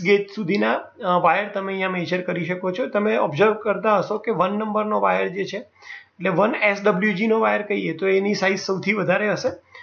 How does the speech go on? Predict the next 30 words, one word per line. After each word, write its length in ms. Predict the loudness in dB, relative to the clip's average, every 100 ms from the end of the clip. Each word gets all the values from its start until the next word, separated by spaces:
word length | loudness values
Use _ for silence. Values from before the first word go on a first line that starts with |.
| -12 -6
અને 180 | -4
થર્ટી 360 | -2 -2 0 -2
સિક્સ 280 | -2 -8 -8 -2
ગેજની 380 | 0 0 -4
સાઇઝ 340 | -2 -2 -4 -6
છે 180 | -4 -2
સૌથી 340 | -2 -2 -4
પતલામાં 500 | -4 -6 0 0 0
પતલો 260 | -2 -2 -2
અથવા 280 | -2 -4 -2
નાનો 280 | 2 2
વાયર 300 | 2 0 -2
હશે. 180 | -6 -12 -20 _ -18 -16 -18 -16
સ્ટાન્ડર્ડ 420 | -4 0 4 4
વાયર 260 | 2 0 -2
ગેજની 600 | -2 -2 0 0 -2 -4 -4
બીજી 320 | 0 2 4
બાજુ 420 | 2 0 -6 -8 -2
આવી 220 | 0 0
રીતે 200 | -2 0
આંકડા 300 | 0 0 -2
લખેલા 360 | -2 -2 0 0
હોય 140 | 0
છે. 200 | -4 -6 -8 _ _ _ 0
આ 120 | 0
જે 140 | 0
આંકડા 280 | -2 -2 -2
લખેલા 400 | 0 -2 -2 -2
છે 140 | -4 -6 0
એ 360 | 2 2 0